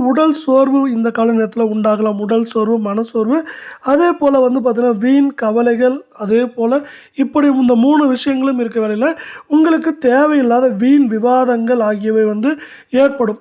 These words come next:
இதனால வந்து இதற்கு எல்லாத்துக்கும் நீங்க கொஞ்சம் முன்னெச்சரிக்கையாகவும் ஜாக்கிரதையாகவும் இருக்க வேண்டியது அவசியமா இருக்கு.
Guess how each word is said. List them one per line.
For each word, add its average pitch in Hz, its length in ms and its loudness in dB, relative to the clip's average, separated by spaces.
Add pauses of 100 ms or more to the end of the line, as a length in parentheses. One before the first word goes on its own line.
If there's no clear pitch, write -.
இதனால 220 380 0
வந்து 254 220 2
இதற்கு 226 320 -2
எல்லாத்துக்கும் 247 440 -2
நீங்க 226 140 -6
கொஞ்சம் 233 380 -2 (400)
முன்னெச்சரிக்கையாகவும் 262 920 0
ஜாக்கிரதையாகவும் 233 680 0
இருக்க 220 200 -6
வேண்டியது 208 360 -2 (420)
அவசியமா 277 680 0
இருக்கு. 247 260 -2